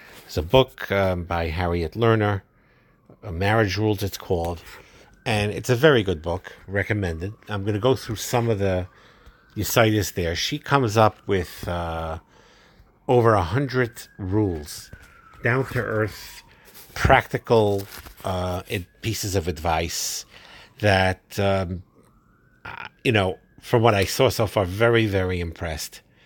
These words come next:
of little tidbits to remember and to do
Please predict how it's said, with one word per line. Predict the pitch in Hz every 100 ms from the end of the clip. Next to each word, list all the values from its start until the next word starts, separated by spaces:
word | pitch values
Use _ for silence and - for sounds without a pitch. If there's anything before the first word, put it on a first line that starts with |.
| _ _ _ _ _
of | - 110
little | 113 117 135 135 139 _ _ _
tidbits | - 143 - 90 - - - _ - - _ _ _
to | 117
remember | 107 104 113 104 95 95 -
and | 95 87
to | - 92
do | 87 113 101 87